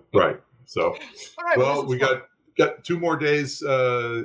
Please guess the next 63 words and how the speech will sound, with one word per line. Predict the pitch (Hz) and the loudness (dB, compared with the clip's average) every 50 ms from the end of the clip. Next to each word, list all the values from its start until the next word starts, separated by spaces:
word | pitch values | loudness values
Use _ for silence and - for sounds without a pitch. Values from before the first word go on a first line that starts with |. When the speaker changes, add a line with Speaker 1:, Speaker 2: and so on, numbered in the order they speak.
| - 127 | -8 -4
Speaker 1:
here, | 123 135 139 151 170 170 151 | -2 0 0 0 0 0 0
and | 123 110 110 | 0 0 0
then | 113 113 113 113 | -2 -2 -2 -4
you're | 113 110 107 107 | -4 -2 0 0
off | 113 117 117 - - | 0 0 -2 -4 -6
to, | 127 113 104 107 107 101 101 101 | -4 0 0 0 0 2 2 2
uh, | 101 98 95 95 92 92 92 92 | 2 2 0 0 -2 -2 -4 -4
you're | 98 98 101 | -2 0 0
off | 104 101 - | 0 0 -2
to | - | -10
Phoenix | 107 - 120 113 113 117 107 - - | -6 -2 -2 0 0 0 -2 -4 -6
and | 98 90 85 | -8 0 4
Denver, | 101 107 117 131 151 160 156 - _ _ _ _ _ _ _ - | 4 4 4 2 -2 -6 -6 -8 _ _ _ _ _ _ _ -10
I | 98 | -10
believe, | 92 - 104 120 139 156 147 | -4 -2 2 2 2 2 0
for | 165 | -4
the | 123 113 | -6 -6
final | - - 131 123 123 123 113 101 | -4 0 0 2 2 2 0 -2
time | - 127 120 123 131 127 127 | 0 0 0 2 0 0 -2
to | - 104 | -6 -4
both. | - 120 147 170 190 190 - - | 0 2 2 2 0 -4 -4 -10
Or, | - - 120 123 120 117 - - - _ _ _ _ - | -4 0 2 2 2 0 -2 -4 -6 _ _ _ _ -10
Speaker 2:
No, | 120 139 139 - | -4 -4 -2 0
Speaker 1:
or | 117 113 | 0 0
is | 101 - | 2 2
there, | 120 107 107 - | 0 0 0 -4
Speaker 2:
final | 175 170 180 123 123 | -4 -4 0 2 2
Speaker 1:
no, | 113 | 2
Speaker 2:
to | 107 117 | 2 0
Speaker 1:
one | 123 135 | 0 0
more, | 135 131 127 127 | 2 2 0 0
Speaker 2:
Arizona, | 127 - - - | -2 -4 -10 -10
or | 147 139 | -8 -4
to, | 135 131 | -4 -4
Speaker 1:
one | 131 117 120 127 | -2 0 -2 -2
Speaker 2:
to | 127 127 | 0 2
Speaker 1:
more | 123 127 127 | 2 2 2
to | 113 | 0
Speaker 2:
Colorado. | - - 113 104 | -2 -2 -4 -2
Speaker 1:
Phoenix. | - - - - - | -2 -4 -4 -4 0
That's | - 95 - - - | 0 0 0 2 0
right. | 92 82 - - | 0 0 0 -2
Speaker 2:
Yeah. | 131 135 - - - _ _ _ _ _ _ _ _ _ _ _ - | -6 -10 -10 -10 -16 _ _ _ _ _ _ _ _ _ _ _ -2
Speaker 1:
Final | 127 127 135 135 131 | 0 0 2 2 0
Speaker 2:
Well, | - - 190 - | 0 2 0 0
Speaker 1:
time | 214 - | 0 -4
to | - | -4
Speaker 2:
plenty, | 196 196 - 110 | -4 -2 0 0
Speaker 1:
Coors, | 104 95 - - | 0 0 -2 -8
though. | 92 90 - _ _ _ _ _ - | -12 -12 -12 _ _ _ _ _ -2
Speaker 2:
plenty | 220 240 247 226 190 | -2 0 2 2 0
of | 160 - | 0 -2
heat | - 160 147 139 135 - | -4 -4 -6 -6 -6 -6
to, | - 151 135 123 | -6 -4 -4 -4
to, | 127 143 143 135 | -4 -4 -4 -4
to | 139 - 143 131 135 131 120 107 101 | -4 -4 -4 -4 -4 -4 -6 -10 -6
be | 113 143 147 | -2 2 4
able | 143 135 135 131 | 4 4 2 -2
to | 135 - 143 135 131 131 117 | -4 -6 -6 -4 -4 -4 -4
bask | 104 139 131 131 120 - - - - - | -2 -2 -2 -2 -2 -2 -6 -6 -8 -10
in, | 135 127 120 120 120 | -12 -12 -12 -12 -14
in | - 123 127 123 | -14 -14 -12 -10
Arizona. | 120 127 123 123 113 113 123 117 110 104 98 | -8 -6 -6 -4 -4 -4 -6 -6 -8 -10 -14